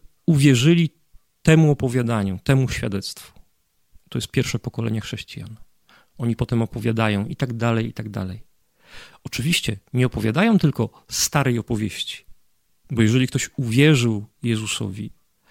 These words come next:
to potem też sam doświadcza Jego obecności, sam doświadcza na przykład przebaczenia grzechów, sam doświadcza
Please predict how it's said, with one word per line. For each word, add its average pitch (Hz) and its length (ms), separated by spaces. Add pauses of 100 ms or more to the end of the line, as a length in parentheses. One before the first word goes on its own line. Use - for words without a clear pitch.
(280)
to - 100
potem 120 280
też 113 220
sam 127 280
doświadcza 117 500
Jego 110 240
obecności, 101 520
sam 123 300
doświadcza 110 580 (220)
na - 120
przykład - 420
przebaczenia 107 540
grzechów, 101 400 (360)
sam 127 300
doświadcza 107 800